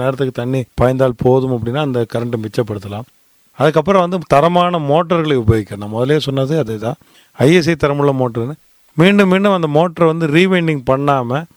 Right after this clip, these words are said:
அப்புறம் வந்து குறிப்பிட்ட அளவு, இப்ப அந்த மோட்டர் வந்து வயலுக்கு எவ்வளவு தேவை, அதுக்கு தேவையான அளவு ஹெச்பி இருக்கக்கூடிய மோட்டர் நம்ம உபயோகிக்கலாம். இப்ப நமக்கு பத்து ஹெச்பி மோட்டர் போதும் அப்படிங்கிற அளவுல நம்ம வீணா ஒரு இருபது ஹெச்பி மோட்டர் வாங்கிட்டு வந்து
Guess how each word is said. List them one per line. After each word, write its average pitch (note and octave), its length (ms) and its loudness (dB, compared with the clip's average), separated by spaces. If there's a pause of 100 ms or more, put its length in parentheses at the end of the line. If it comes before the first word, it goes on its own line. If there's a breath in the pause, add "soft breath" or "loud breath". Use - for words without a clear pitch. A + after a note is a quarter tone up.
(440 soft breath)
அப்புறம் F3+ 300 4
வந்து F#3+ 140 2 (120)
குறிப்பிட்ட F#3+ 460 4
அளவு, C#3 220 2
இப்ப B2 160 -2
அந்த C3 180 0
மோட்டர் F3+ 400 2
வந்து E3+ 200 -2 (460 soft breath)
வயலுக்கு D3 480 4
எவ்வளவு D#3+ 300 2 (120)
தேவை, C3+ 300 2
அதுக்கு B2+ 280 -2 (440 soft breath)
தேவையான E3+ 480 4
அளவு E3+ 200 0
ஹெச்பி D3+ 300 -2
இருக்கக்கூடிய C#3+ 440 0
மோட்டர் C#3 240 0
நம்ம B2 180 0
உபயோகிக்கலாம். A2+ 500 0 (240 soft breath)
இப்ப - 180 -4
நமக்கு D3 280 2
பத்து D3 240 2
ஹெச்பி E3 220 2 (120)
மோட்டர் D#3+ 260 2 (140)
போதும் D#3+ 300 6
அப்படிங்கிற C#3+ 300 -2
அளவுல D3+ 260 2 (420 soft breath)
நம்ம E3+ 200 2
வீணா F#3 180 2 (100)
ஒரு D#3+ 140 0
இருபது E3 220 2
ஹெச்பி D#3+ 300 0
மோட்டர் D#3+ 280 2
வாங்கிட்டு D3+ 280 -4
வந்து D3 180 -2